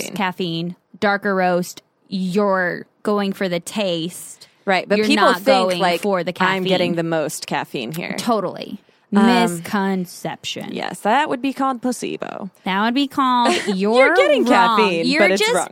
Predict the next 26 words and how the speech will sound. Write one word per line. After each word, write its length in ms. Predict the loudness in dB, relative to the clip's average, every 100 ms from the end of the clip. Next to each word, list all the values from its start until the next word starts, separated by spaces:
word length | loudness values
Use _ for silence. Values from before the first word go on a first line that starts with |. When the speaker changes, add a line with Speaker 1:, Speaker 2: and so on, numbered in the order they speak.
| -2
Speaker 2:
effing 600 | 0 0 -2 -2 0 -2
wrong. 680 | 0 0 0 0 -2 -4 -8 -6
Speaker 1:
You 160 | -6 -2
are 220 | -2 0
wrong. 480 | 0 0 -2 -8 -16 _ _ _ _
So, 640 | -2 2 4 4 2 0 _ _ _ _ _ _ _ -6
you 460 | -6 -6 -6 -4
don't 240 | 0 0 0
actually 360 | -4 -4 0
like 300 | 0 -2 -8
coffee. 760 | -4 0 0 0 -2 -2 -6 -8 _ _ _ _ _
That's 260 | 0 0 2
like, 320 | 2 2 -2 _ _
I 80 | -4
can't 200 | 0 0
even 160 | 0 0
explain 440 | -2 -6 -2 0
it 140 | 0 -2
because 240 | -2 0
there's 180 | -2 0
not 340 | 0 0 -2
necessarily 880 | -2 -4 -4 -10 -4 -2 0 0 0
a 60 | -2
wine 380 | 0 -2 -2 -4
equiva-, 320 | -4 -4 -4 _ -12
equivalent, 1040 | -12 -8 -4 -2 -4 -6 -4 -4 -6 -12